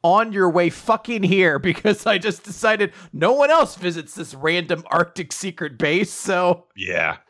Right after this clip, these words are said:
Speaker 2: So she explains that what Code needs right now in order to accomplish what he wants is to have his limiters removed, and the only person who can do that is Amato. And Amato uses iris recognition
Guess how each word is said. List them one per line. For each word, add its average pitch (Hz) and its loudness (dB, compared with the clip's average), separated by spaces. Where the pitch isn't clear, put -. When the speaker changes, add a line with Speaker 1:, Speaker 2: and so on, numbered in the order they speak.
Speaker 2:
So 113 0
she 131 -2
explains 190 -2
that 139 -6
what 127 -8
Code 208 -2
needs 113 -6
right 87 -8
now 78 -10
in 87 -12
order 107 -2
to 110 -8
accomplish 131 -4
what 139 -4
he 113 -2
wants 82 -6
is 101 -8
to - -8
have 135 -2
his 131 -6
limiters 104 -6
removed, 78 -14
and 92 -12
the 92 -10
only 170 -2
person 156 -6
who 139 -6
can 123 -4
do 92 -4
that 82 -6
is 87 -10
Amato. 90 -2
And 85 -12
Amato 143 -2
uses 98 -12
iris 175 -2
recognition 139 -6